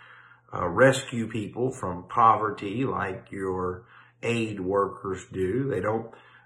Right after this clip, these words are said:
um, defend people like your police and firefighters and soldiers. But yet, we have valued this event so much that it pays an astronomical amount.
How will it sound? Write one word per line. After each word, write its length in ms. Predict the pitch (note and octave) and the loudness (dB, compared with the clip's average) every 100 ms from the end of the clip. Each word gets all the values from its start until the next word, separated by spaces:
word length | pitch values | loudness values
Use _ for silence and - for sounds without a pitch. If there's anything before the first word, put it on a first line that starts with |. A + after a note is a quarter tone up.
| - | -8
um, 520 | G2+ F#2+ F#2 F#2 F2 E2 | -4 -2 -2 -4 -6 -2
defend 520 | A2 - B2+ B2+ B2 | -2 4 4 4 0
people 400 | A#2 F#2+ A#2 B2 | -4 -4 -2 2
like 360 | G#2 F#2+ - G2+ | 2 2 -2 -4
your 140 | G2+ | -4
police 640 | G#2 G2 G2 G#2 C3 B2+ - | -4 -4 -4 -2 -4 -6 -10
and 180 | - | -6
firefighters 960 | - G2+ G2+ G2 - G2 F#2 G2 A#2+ A#2 | 0 2 2 -2 0 0 0 -2 -2 -4
and 140 | G2 F#2+ | -8 -4
soldiers. 540 | B2 C3+ C3+ A2+ G#2 | 2 2 2 -4 -6
But 180 | A2 B2 | -6 -2
yet, 480 | E3 G#3 E3 - - - _ - | 2 4 2 -2 -12 -20 _ -2
we 240 | C3 F3+ D#3+ | 4 4 6
have 340 | D#3+ B2 A2+ | 4 2 0
valued 920 | A2+ C3+ E3+ A2+ F#2 E2+ F2+ B2 B2+ - - _ _ _ _ _ - | 6 10 10 8 0 -4 -2 0 0 -4 -20 _ _ _ _ _ -18
this 560 | - A#2 C#3 C3+ - - | 0 4 6 6 2 -2
event 600 | G#2+ G#2 D3 - - - - | -4 0 2 0 -4 -14 -12
so 260 | - B2+ A#2+ | -2 0 4
much 600 | B2+ E3 - - - - _ _ _ _ _ - _ | 4 4 2 -8 -14 -16 _ _ _ _ _ -20 _
that 140 | B2 B2 | 2 2
it 180 | A#2+ - | 2 0
pays 580 | C#3 G#2 F2+ F2+ G2 | 2 2 0 -4 -6
an 160 | A#2+ G#2 | -6 -4
astronomical 800 | G2+ G2 - G2+ F#2+ F#2 F#2 G#2 | -2 -4 -6 -4 -4 -4 -4 -2
amount. 380 | B2 D3 - | -2 -2 -6